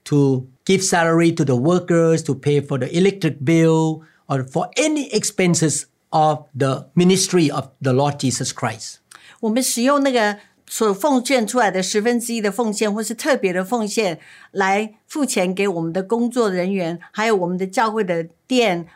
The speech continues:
Speaker 2: 我们教会一切的所需要的，我们就可以使用那些款项。
Speaker 1: Malachi chapter three verse ten say, "Bring the tithe, the whole tithe, into my storehouse."
Speaker 2: 马拉基书十三章十节也是说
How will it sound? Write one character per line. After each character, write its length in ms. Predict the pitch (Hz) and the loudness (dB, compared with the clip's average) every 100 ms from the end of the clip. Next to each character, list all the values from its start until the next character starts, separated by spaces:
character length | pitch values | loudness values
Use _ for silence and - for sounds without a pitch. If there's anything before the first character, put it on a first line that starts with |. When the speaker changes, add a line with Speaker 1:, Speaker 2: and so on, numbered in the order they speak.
| - | -10
Speaker 2:
我 80 | 190 | -6
们 100 | 196 | -2
教 220 | 240 220 | -2 0
会 80 | 214 | -2
一 80 | 196 | -4
切 260 | - 254 | -2 0
的 140 | 190 180 | 0 -2
所 180 | 180 156 | -4 -4
需 220 | - 220 | -4 -2
要 200 | 214 170 | 0 0
的， 160 | 143 127 | -2 -6
我 100 | 160 | -4
们 120 | 185 | -2
就 100 | 214 | -2
可 140 | 214 | 0
以 100 | 180 | -2
使 220 | 151 - | -2 -4
用 200 | 165 190 | -2 -2
那 120 | 196 180 | -2 -4
些 320 | 190 160 156 - - | -4 -6 -6 -16 -8
款 220 | 170 135 | -8 -6
项。 380 | 143 165 123 - _ - | -4 -4 -6 -16 _ -2
Speaker 1:
Malachi 460 | 156 175 165 170 165 | 2 2 2 2 2
chapter 280 | 185 165 185 | 0 0 2
three 240 | 175 160 | 2 2
verse 220 | 160 165 | 2 0
ten 200 | - 156 | 0 0
say, 360 | 143 151 135 131 - _ _ _ | 0 0 0 -2 -10 _ _ _
"Bring 320 | 131 190 262 | 2 2 4
the 120 | 202 185 | 2 0
tithe, 500 | - 170 160 135 123 | -2 0 2 2 0
the 120 | 131 | 0
whole 260 | 156 165 | 2 2
tithe, 380 | 160 151 139 147 | 0 -2 -2 -2
into 300 | 185 165 160 | -2 -2 0
my 160 | 143 139 | 0 0
storehouse." 880 | - - 147 123 120 110 - - - _ _ - - - - - | 0 0 0 0 -4 -8 -6 -6 -8 _ _ -20 -20 -20 -20 -4
Speaker 2:
马 120 | 214 | 0
拉 120 | 233 262 | 2 0
基 240 | 262 262 | -2 -2
书 60 | 254 | -2
十 420 | - 214 208 202 | -2 -2 -4 -6
三 380 | - - 240 240 | -6 0 0 2
章 220 | 226 226 | 0 0
十 200 | - 202 | -4 -4
节 140 | 196 | 0
也 100 | 160 | 0
是 220 | 151 208 | -2 -4
说 300 | 196 208 196 | -2 -2 -2